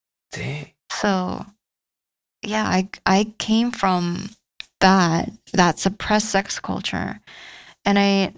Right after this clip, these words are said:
Speaker 2: and it's, it's weird. Teenagers have hormones. They wanna explore. They wanna learn. And th-, everybody wants people to have kids and to get married and have children eventually.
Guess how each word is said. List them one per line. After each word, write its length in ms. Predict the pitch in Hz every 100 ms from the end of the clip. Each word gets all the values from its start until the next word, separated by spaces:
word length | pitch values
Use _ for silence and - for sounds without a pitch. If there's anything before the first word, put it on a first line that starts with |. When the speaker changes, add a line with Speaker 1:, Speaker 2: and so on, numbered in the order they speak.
| _
Speaker 2:
and 140 | 208 254
it's, 340 | 254 - -
it's 220 | 226 -
weird. 500 | 196 214 349 302 170 - -
Teenagers 580 | - 254 294 294 294 277
have 140 | 220
hormones. 640 | - 202 247 277 285 269 -
They 120 | 202
wanna 280 | 202 220 240
explore. 520 | 226 - 196 196 220
They 100 | 214
wanna 260 | 208 202 180
learn. 340 | 170 185 220
And 260 | 208 190 180
th-, 140 | -
everybody 560 | 190 226 277 294 277 277 - - - - -
wants 300 | 233 277 -
people 260 | 254 247
to 100 | 247
have 200 | 240 233
kids 420 | - 233 240 - -
and 500 | 196 190 190 190 190 - - - -
to 120 | 220
get 260 | 202 233
married 360 | 214 214 220 226
and 160 | 214 190
have 300 | 190 196 196
children 340 | 208 202 190
eventually. 640 | 180 185 240 - 170 170